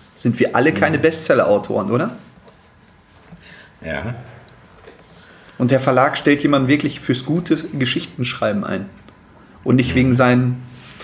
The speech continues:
Speaker 1: seiner Schreibmaschine, die ja so super ist.
Speaker 2: Jetzt, jetzt, jetzt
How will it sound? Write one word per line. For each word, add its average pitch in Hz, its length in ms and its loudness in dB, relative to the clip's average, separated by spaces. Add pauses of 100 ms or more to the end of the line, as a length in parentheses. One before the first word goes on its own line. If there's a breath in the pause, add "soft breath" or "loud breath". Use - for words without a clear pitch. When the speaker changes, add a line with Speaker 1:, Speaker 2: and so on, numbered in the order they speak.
(280 loud breath)
Speaker 1:
seiner 135 180 4
Schreibmaschine, 143 600 2
die 110 100 4
ja 113 120 6
so 120 140 0
super 113 320 0
ist. - 220 -6 (2250 loud breath)
Speaker 2:
Jetzt, 113 400 -2
jetzt, - 340 0
jetzt - 380 -2